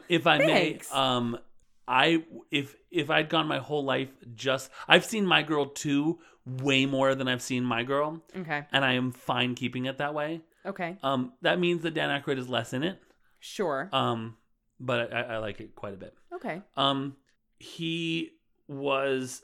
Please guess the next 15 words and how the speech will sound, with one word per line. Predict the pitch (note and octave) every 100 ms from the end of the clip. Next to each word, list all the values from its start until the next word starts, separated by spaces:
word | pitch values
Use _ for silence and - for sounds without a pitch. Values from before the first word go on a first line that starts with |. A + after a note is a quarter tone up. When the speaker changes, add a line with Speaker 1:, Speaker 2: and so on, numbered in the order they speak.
| _
Speaker 1:
in | D3 C#3 C#3
Michael | C3 C3+ D#3
Jackson's | C3+ C#3 C3 D3 C#3 C3+
Liberian | B2 A#2 A#2 C3 C#3+ D3
Girl | D3 D3+ D#3 D#3+ -
video, | C#3+ D3 D#3+ F#3 G#3 _ _ -
which | C3+ C3+
was | C#3+ B2+
a | B2+
song | B2 C3+ B2 B2
from | - A#2
the | A2
Bad | G#2 A2 B2+
album. | C#3 E3+ G3+ _ _ -
Speaker 2:
Okay. | G#3+ G#3 F#3